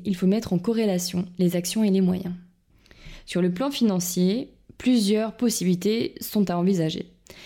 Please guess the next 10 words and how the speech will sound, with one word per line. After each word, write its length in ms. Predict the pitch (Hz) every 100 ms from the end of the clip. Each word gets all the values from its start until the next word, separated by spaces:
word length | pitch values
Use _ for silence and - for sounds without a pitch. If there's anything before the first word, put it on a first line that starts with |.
| - -
Épargner 540 | 185 190 185 180 254
dans 240 | 285 180
un 60 | 165
premier 340 | - 175 170
temps 220 | 165 175 202
pour 140 | 175
pouvoir 220 | 170 170
se 120 | -
lancer 420 | 165 170 175 175 165
ensuite, 560 | 160 - 190 - -